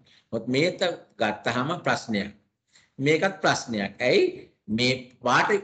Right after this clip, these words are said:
වර්ණ විපර්යාසයෙන් වලට පරිමාවේ සෑහෙන වෙනසක් එනවා. අතන මේ වගේ දෙයක් දර්ශකයක් විදිහට භාවිත කරන මේ අනුමාපන වක්‍රයට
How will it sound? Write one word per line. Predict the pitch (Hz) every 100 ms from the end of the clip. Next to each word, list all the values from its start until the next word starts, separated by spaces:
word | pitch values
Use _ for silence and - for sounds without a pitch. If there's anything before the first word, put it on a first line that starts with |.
| -
වර්ණ | 123 117 156
විපර්යාසයෙන් | 180 208 190 143 127 110
වලට | 135 -
පරිමාවේ | 123 127 131 147 185
සෑහෙන | - 131 139 147 147
වෙනසක් | 131 143 151 -
එනවා. | 113 110
අතන | 123
මේ | 113 127
වගේ | 139 139 139
දෙයක් | 143 160 -
දර්ශකයක් | 110 110 143 139 127
විදිහට | 135 131 107
භාවිත | 110 117 131
කරන | 156 156 120
මේ | 139 180
අනුමාපන | 170 156 127 113 101
වක්‍රයට | 98 92 107 110